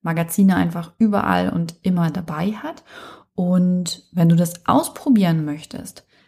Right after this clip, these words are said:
dann kannst du gern auf readly Punkt com, also R E A D L Y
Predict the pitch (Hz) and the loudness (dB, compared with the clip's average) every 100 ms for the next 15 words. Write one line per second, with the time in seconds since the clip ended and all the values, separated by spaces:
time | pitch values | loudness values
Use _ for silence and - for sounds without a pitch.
0 | _ _ 160 160 156 208 302 349 _ _ | _ _ -6 -2 0 2 0 -2 _ _
1 | - 185 170 - 170 165 175 190 170 165 | -10 -8 -6 -6 -2 0 0 0 -2 -4
2 | - _ - 151 175 240 254 247 262 - | -6 _ -10 0 2 4 4 4 4 -2
3 | - 190 175 165 - - 160 233 311 - | -6 -2 -2 -2 -8 -4 0 0 0 -6
4 | - 156 151 160 147 - - 147 160 226 | -4 -2 -2 -4 -6 -10 -4 0 2 0
5 | 254 - 160 180 - 156 147 185 196 160 | -2 -2 0 0 -4 -4 -2 -2 -4 0
6 | 165 208 - 170 - 233 - 147 147 190 | 0 0 -2 -2 -2 -6 -4 -2 -2 -4